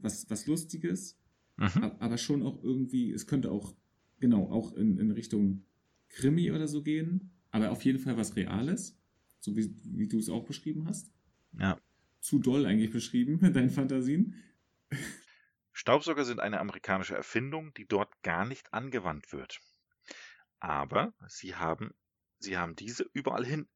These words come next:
Speaker 2: exportiert. Der Staub ist Teil der Erde. Er steigt auf, auf und fällt wieder hinab. Nichts Schlimmes passiert.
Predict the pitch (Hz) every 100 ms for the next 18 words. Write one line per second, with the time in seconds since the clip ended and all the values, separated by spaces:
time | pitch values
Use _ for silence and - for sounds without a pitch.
0 | _ - - - - - 110 76 - -
1 | _ - 95 - 117 - - - 101 117
2 | 113 110 90 135 - _ - - - -
3 | - - 90 104 - 87 104 - - -
4 | 107 196 - - 113 - 85 - - 143
5 | 147 95 - - _ _ - - - -
6 | - 120 - - - 135 165 - 165 -
7 | 101 -